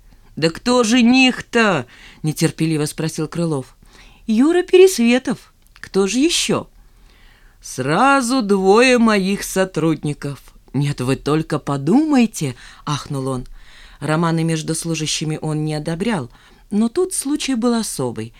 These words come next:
Платон Петрович хорошо знал, что и Нина из бухгалтерии,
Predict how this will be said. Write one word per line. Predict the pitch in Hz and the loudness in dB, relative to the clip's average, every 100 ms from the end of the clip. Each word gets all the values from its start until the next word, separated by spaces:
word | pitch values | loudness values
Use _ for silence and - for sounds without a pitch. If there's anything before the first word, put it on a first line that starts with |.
| - - | -20 -14
Платон | - 175 220 214 | -6 -4 0 0
Петрович | 214 208 233 214 - | 0 -2 0 0 -4
хорошо | 220 214 - 226 | -4 -4 -4 -4
знал, | 196 240 190 - - - | 0 0 0 -4 -16 -16
что | - - 185 185 | -12 -6 -2 -2
и | 180 180 | -2 0
Нина | 190 269 262 254 | 2 4 4 2
из | 196 | 0
бухгалтерии, | 208 202 220 - 220 202 202 | -4 -2 -4 -2 -2 -2 -2